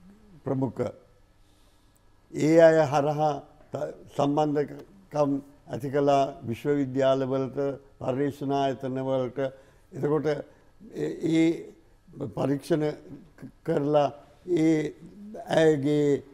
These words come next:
මේ, මේ, මේ පළාතේ තියෙන සම්පත්, අ, ස්වභාවික සම්පත්, කෘෂි සම්පත්, අ, මා-, මානව සම්පත් මේවා පදනම් කරගෙන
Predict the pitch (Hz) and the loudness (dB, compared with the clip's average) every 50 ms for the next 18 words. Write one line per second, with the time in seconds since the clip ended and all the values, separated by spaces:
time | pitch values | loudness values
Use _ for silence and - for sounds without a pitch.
0 | - _ _ _ 190 202 151 147 143 147 135 123 123 131 127 127 127 120 113 120 | -20 _ _ _ -12 -10 -8 -6 -6 -6 -4 -2 -2 -2 0 0 -2 -2 -2 0
1 | 123 120 120 120 135 151 143 - - 151 147 143 147 151 143 147 156 151 143 110 | 0 0 0 0 -4 -8 -10 -8 -6 0 2 4 4 4 4 2 -2 -2 -2 -4
2 | - 135 135 139 139 139 135 127 - - - _ _ - - 139 160 156 - 147 | -4 -2 0 0 2 0 0 -2 -4 -10 -20 _ _ -4 -2 0 0 0 -2 -4
3 | - - - - _ _ _ _ _ _ _ _ _ _ _ _ _ 156 - 139 | -6 -6 -12 -20 _ _ _ _ _ _ _ _ _ _ _ _ _ -8 -4 -4
4 | 135 139 143 143 123 - 127 131 135 120 120 101 - - 120 117 135 139 139 139 | -2 -2 -4 -4 -6 -8 -8 -8 -8 -8 -10 -10 -8 -8 -6 -4 -2 0 0 2
5 | 139 139 131 147 120 151 160 165 165 160 - 165 160 143 - - - - _ _ | 0 0 -2 -2 -2 -2 -2 -2 -2 -4 -4 -6 -6 -6 -10 -16 -20 -20 _ _
6 | _ _ _ - - 110 - - - 127 120 - 139 135 117 131 135 147 156 151 | _ _ _ -20 -20 -20 -18 -8 -6 -6 -2 0 -2 -2 -2 -2 -4 -4 -4 -4
7 | 147 165 156 156 151 - - _ _ _ _ _ - - 135 135 123 - 143 123 | -2 -2 -2 -2 -4 -8 -18 _ _ _ _ _ -12 -10 -8 -8 -8 -6 -6 -4
8 | 120 - - 117 117 117 123 123 131 135 139 143 135 117 139 151 147 151 147 170 | -4 -4 -4 -4 -2 0 2 2 2 2 2 0 0 0 0 0 0 0 -2 -2
9 | 165 160 - - - _ _ - _ _ _ _ - - - 151 160 170 175 185 | -4 -4 -4 -10 -20 _ _ -20 _ _ _ _ -8 -4 0 4 6 8 8 8
10 | 190 180 170 - 170 151 139 160 170 175 170 170 147 123 - 160 156 170 156 151 | 8 6 4 2 0 0 0 2 2 2 2 2 0 -2 -2 0 0 0 0 0
11 | 151 131 | 0 0